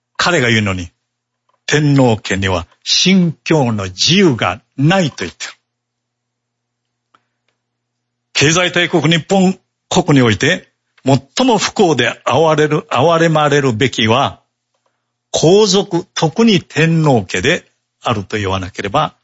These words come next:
ならないようです。なぜ、なぜなら、天皇一族には信仰の自由がない。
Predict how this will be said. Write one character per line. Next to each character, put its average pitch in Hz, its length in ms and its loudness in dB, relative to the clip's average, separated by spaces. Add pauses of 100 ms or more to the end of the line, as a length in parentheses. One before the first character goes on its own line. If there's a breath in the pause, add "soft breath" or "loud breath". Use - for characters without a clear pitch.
(320)
な 101 120 -2
ら 101 140 0
な 92 100 0
い 87 60 -4
よ 78 100 -10
う - 20 -14
で - 80 -16
す。 - 200 -14 (1120 soft breath)
な 160 160 0
ぜ、 156 260 -4
な 156 140 0
ぜ 160 100 0
な 147 120 0
ら、 160 260 -2 (400 soft breath)
天 202 400 2
皇 175 340 2
一 160 220 0
族 165 260 2
に 131 80 2
は 104 260 0 (120)
信 240 420 0
仰 254 300 0
の 254 80 2
自 202 180 2
由 240 100 4
が 220 120 2
な 185 160 -2
い。 101 120 -12